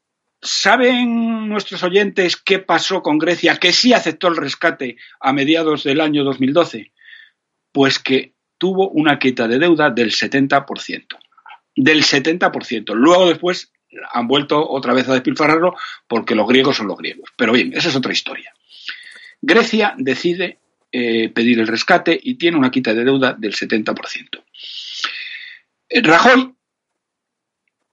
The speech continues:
aleccionado por la señora Merkel, decide no pedir el rescate. ¿Qué es lo que le dice la señora Merkel? Dice, "Mire usted, mm, señor Rajoy, usted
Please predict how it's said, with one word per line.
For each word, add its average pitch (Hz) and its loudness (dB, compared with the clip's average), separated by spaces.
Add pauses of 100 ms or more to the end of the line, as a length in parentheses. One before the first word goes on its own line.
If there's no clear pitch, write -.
(720)
aleccionado 170 4
por 156 -4
la 147 -2
señora 196 -2
Merkel, 196 -2
decide 165 -4
no 160 2
pedir 143 0
el 107 -4
rescate. - -8 (160)
¿Qué 196 6
es - -2
lo 135 -4
que 123 -8
le 120 -2
dice 151 -2
la 135 0
señora 120 -2
Merkel? - -8
Dice, 127 -2
"Mire 151 8
usted, 95 -4 (140)
mm, 95 -6
señor 98 -4
Rajoy, - 0 (1500)
usted 170 2